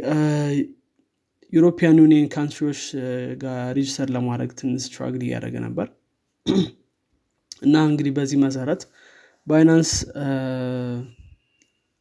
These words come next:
አሁን፣ እ፣ ኔዘርላንድን፣ እ፣ እንደሚተው፣ እንደሚለቅ ተናግሯል ማለት ነው። እንግዲህ፣ እ፣ ምክንያቱ ብሎ የተናገረው የሬጅስትሬሽን ሪኳየርመንቶችን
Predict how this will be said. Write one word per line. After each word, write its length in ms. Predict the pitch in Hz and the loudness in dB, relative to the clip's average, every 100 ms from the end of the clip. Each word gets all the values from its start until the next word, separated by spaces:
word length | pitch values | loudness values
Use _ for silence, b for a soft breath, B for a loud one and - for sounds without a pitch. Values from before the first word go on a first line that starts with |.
| - | -2
አሁን፣ 360 | 151 139 156 247 226 | 0 2 2 0 -2
እ፣ 140 | 139 135 | -2 2
ኔዘርላንድን፣ 760 | 139 147 147 139 135 135 135 135 135 131 _ _ | 2 2 2 2 2 0 0 -2 -2 -10 _ _
እ፣ 120 | 131 123 123 123 123 _ _ _ - | -12 -10 -8 -10 -12 _ _ _ -4
እንደሚተው፣ 560 | 147 147 139 131 127 123 | 0 4 2 0 -8 -8
እንደሚለቅ 540 | - 139 139 135 127 - - | -4 -2 2 0 -2 -10 -14
ተናግሯል 480 | 127 127 131 123 123 | -10 -10 -8 -8 -8
ማለት 280 | 117 123 123 | -8 -8 -8
ነው። 100 | 233 _ B B B B B | -10 _ B B B B B
እንግዲህ፣ 280 | 165 185 190 151 - _ _ | 0 2 2 -2 -6 _ _
እ፣ 140 | 139 147 143 143 139 | -6 -4 -2 0 4
ምክንያቱ 400 | 151 160 156 151 | 4 4 0 0
ብሎ 140 | 151 147 | 0 0
የተናገረው 600 | 143 143 139 143 156 160 139 | 2 0 -2 0 0 0 0
የሬጅስትሬሽን 960 | 139 131 131 143 139 - - 143 143 139 135 | -2 -2 -2 -4 -4 -8 -2 -2 0 -2 -2
ሪኳየርመንቶችን 840 | 135 143 135 139 135 139 135 | -4 -2 2 4 4 0 -2